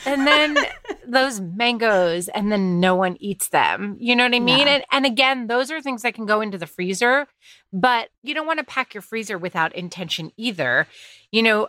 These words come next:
Speaker 1: of course it happens from time to time, but if you're really, like, planning with an eye towards keeping a nice, tight, tidy budget, yeah, I couldn't agree with you more.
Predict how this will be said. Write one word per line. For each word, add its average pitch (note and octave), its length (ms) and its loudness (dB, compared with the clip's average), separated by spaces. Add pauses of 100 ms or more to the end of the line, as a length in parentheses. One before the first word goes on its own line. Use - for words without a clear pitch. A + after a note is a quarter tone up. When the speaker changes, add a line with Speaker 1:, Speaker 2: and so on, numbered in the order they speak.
Speaker 1:
of G#3+ 180 -6
course B3 440 -2
it F#3+ 140 -10
happens G3 640 -4
from F#3+ 220 -10
time F#3+ 260 -4
to G#3 100 -12
time, F#3 520 -2 (360)
but G#3 200 0
if A3 160 -2
you're A3 140 0
really, A#3+ 560 2
like, F3+ 300 0 (180)
planning G3+ 580 0
with F3 220 -2
an E3+ 140 -4
eye E3+ 400 2
towards D#3+ 560 -6
keeping F#3 360 -6
a D#3+ 40 2
nice, D#3+ 520 -2
tight, E3+ 380 0 (180)
tidy E3 720 -4 (200)
budget, A3+ 600 2 (640)
yeah, F#3+ 220 -4
I G#3+ 80 2
couldn't A#3 500 0
agree F3+ 220 0
with D#3 180 -8
you D#3+ 60 -8
more. C#3+ 400 -8